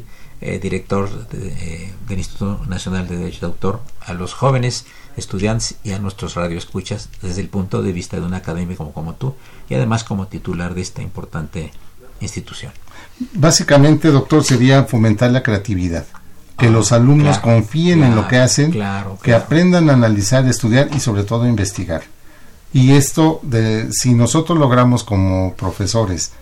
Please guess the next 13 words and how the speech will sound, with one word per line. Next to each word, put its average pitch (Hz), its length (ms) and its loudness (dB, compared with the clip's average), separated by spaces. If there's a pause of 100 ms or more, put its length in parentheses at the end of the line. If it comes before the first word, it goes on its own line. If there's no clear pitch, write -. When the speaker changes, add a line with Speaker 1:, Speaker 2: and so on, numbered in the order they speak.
(220)
Speaker 2:
no 127 180 6
solamente 127 500 4
transmitir 101 440 0
el 113 80 -2
conocimiento, 104 760 -2 (380)
sino 104 400 0
que 107 100 -2
los 98 220 -2
alumnos, 131 560 4
despertar 120 580 0
en 143 120 4
el 110 140 2
alumno 98 540 2